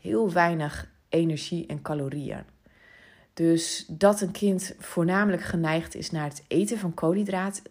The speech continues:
koolhydraten is op zich heel logisch, omdat het veel energie nodig heeft en veel energie verbruikt. Let op, hiermee zeg ik niet dat ik vind dat groenten, eh, niet gegeven moeten worden. Alleen dat er, eh, dat het ook niet zo erg is om,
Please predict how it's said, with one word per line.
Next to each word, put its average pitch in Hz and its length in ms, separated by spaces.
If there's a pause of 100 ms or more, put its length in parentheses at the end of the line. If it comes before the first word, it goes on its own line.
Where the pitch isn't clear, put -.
(160)
koolhydraten 180 640
is 185 200
op 165 140
zich - 260
heel 151 380 (180)
logisch, 151 800
omdat 190 240
het 165 120
veel - 360
energie 170 360
nodig 196 380
heeft 170 180
en 160 100
veel - 180
energie 147 380
verbruikt. - 600 (880)
Let 185 220
op, 165 140
hiermee 175 340
zeg 170 220
ik 156 100
niet 160 560
dat 180 120
ik 170 100
vind 170 240
dat 156 120
groenten, 151 640
eh, 147 80 (100)
niet 139 420
gegeven 185 440
moeten 180 260
worden. 175 380 (640)
Alleen 180 500 (100)
dat 160 460
er, 147 200
eh, 143 100 (640)
dat 170 200
het 165 220
ook - 160
niet 269 160
zo 226 100
erg - 300
is 170 180
om, 175 360